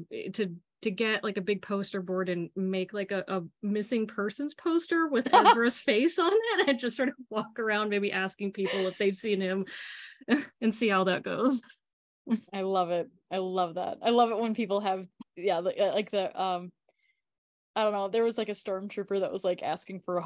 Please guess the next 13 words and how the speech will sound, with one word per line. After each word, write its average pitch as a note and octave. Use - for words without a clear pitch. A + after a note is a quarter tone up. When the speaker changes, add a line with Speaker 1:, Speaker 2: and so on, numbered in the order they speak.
Speaker 2:
like, F3+
he F#3
just G3+
held, G3+
was G3
holding F#3
a F3+
sign F3
that E3+
was, F3+
like, D#3+
you F#3
know, C3+